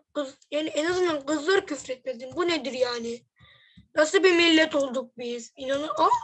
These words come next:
bak, raf boş. Lay's Chips, bak, bugün fe-, şey maçı var. Almanya ile Türkiye'nin maçı var. Yani o yüzden Lay's'i alın da. Benim de eğer olursa zamanım gideceğim zaten.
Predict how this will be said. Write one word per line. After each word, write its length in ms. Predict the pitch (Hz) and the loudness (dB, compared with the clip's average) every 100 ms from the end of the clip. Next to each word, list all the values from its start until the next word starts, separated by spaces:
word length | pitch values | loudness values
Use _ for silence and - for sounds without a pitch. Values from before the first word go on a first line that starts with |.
| - | 2
bak, 200 | 349 349 | 2 4
raf 320 | 349 359 - | 4 4 -2
boş. 460 | 247 247 - - - _ _ - _ _ - - | -4 -4 -6 -10 -12 _ _ -20 _ _ -20 -6
Lay's 300 | 285 330 370 | 4 4 4
Chips, 340 | - 311 - - | 2 0 0 0
bak, 200 | 330 320 | 0 0
bugün 280 | 311 320 - - - - | 0 0 -2 -16 -18 -10
fe-, 520 | - - - 311 - - | -10 -8 -6 -6 -6 -2
şey 280 | - 339 339 | 2 4 6
maçı 300 | 320 302 339 | 4 2 2
var. 240 | 269 254 - | 2 -2 -2
Almanya 460 | 277 294 320 330 330 | 0 2 2 2 0
ile 120 | 330 | 0
Türkiye'nin 520 | - 294 349 339 302 | -4 -4 0 2 0
maçı 420 | 285 285 285 339 | 2 0 2 0
var. 260 | 294 240 254 _ _ _ _ _ _ _ 285 | 0 -2 -8 _ _ _ _ _ _ _ -8
Yani 100 | 277 | -6
o 160 | 285 | -4
yüzden 300 | 294 311 285 | -2 0 0
Lay's'i 320 | 277 285 - - | -2 -4 -4 0
alın 400 | 285 294 262 233 | 0 0 -4 -10
da. 180 | 220 - - - - | -14 -18 -20 -18 -2
Benim 280 | 294 349 339 | 0 2 2
de 40 | |
eğer 360 | 311 311 294 - - - | 2 2 2 0 -2 -6
olursa 500 | 285 320 - - 269 | -6 -6 -8 0 0
zamanım 580 | 254 254 254 262 277 247 | 0 -2 -4 -6 -8 -10
gideceğim 480 | 262 285 277 285 262 | -6 -6 -2 -4 -4
zaten. 360 | 233 233 - | -8 -10 -14